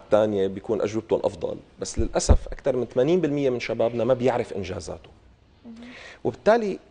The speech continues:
Speaker 1: آه، الحقيقة إن لازم هذا الشاب، هي الصبية تبلش تفهم إنه كل إنسان عنده إنجازات. هي الإنجازات هي انعكاس حقيقي للشيء اللي عنده جوا، اللي هو حلمه،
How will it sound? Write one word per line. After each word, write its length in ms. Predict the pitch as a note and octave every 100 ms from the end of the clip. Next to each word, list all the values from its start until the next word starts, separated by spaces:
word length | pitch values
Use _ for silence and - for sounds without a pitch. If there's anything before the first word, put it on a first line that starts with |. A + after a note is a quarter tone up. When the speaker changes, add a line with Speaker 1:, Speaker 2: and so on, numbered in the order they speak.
| -
Speaker 1:
آه، 240 | - - - _ _ _ _ _ _ -
الحقيقة 600 | A2+ - - B3 A3 G3
إن 120 | F#3
لازم 400 | G#3+ B3+ A3+ G#3 - - -
هذا 240 | F#3 B3
الشاب، 360 | - - F3 D3 - _ -
هي 60 |
الصبية 480 | F3+ - F3 C#3 A2+
تبلش 460 | G#2+ C3+ G#3+ G3 -
تفهم 380 | G3 - C3 C#3
إنه 260 | C3 C3 - _ _ -
كل 80 | C#4+
إنسان 440 | G#3+ G3+ G3 F#3
عنده 240 | D#3+ C#3+
إنجازات. 420 | A#2+ A2+ G2+ F#2 - - _ _ - - -
هي 180 | B3
الإنجازات 680 | C4+ A3+ F#3+ E3 D3 D#3+ E3+
هي 180 | C#3 C3 -
انعكاس 580 | C3+ B2 - G#3+ F#3
حقيقي 680 | - B2+ - D3+ D3+ B2 B2+ - - - -
للشيء 280 | - - F3
اللي 140 | F3 D3+
عنده 240 | D#3+ D3
جوا، 360 | C3 D3 F2+ - -
اللي 160 | G#2 A#2+
هو 160 | D#3
حلمه، 420 | - - D#3+ F#2+